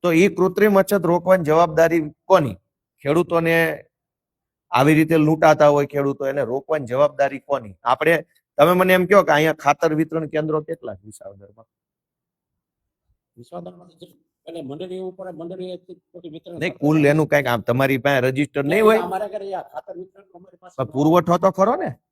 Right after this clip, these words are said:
Speaker 2: હે?
Speaker 1: પુરવ-, પુરવઠા, કોઈ પણ વસ્તુનો પુરવઠો જે છે.
Speaker 2: ખાતર વિતરણનું એ પાછું અમારા ડિપાર્ટમેન્ટમાં હોય.
Speaker 1: ના, ના, ના, ના.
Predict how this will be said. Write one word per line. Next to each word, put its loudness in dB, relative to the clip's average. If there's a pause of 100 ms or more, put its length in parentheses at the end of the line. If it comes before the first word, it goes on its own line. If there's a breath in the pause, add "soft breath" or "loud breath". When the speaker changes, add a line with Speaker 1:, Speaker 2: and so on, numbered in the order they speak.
(180)
Speaker 2:
હે? -20 (320)
Speaker 1:
પુરવ-, 0
પુરવઠા, 4 (240)
કોઈ 8
પણ 4
વસ્તુનો 2
પુરવઠો 0
જે -2
છે. -4
Speaker 2:
ખાતર -16
વિતરણનું -20
એ -14
પાછું -20
અમારા -12
ડિપાર્ટમેન્ટમાં -16
હોય. -20
Speaker 1:
ના, 4
ના, 0
ના, -2
ના. -8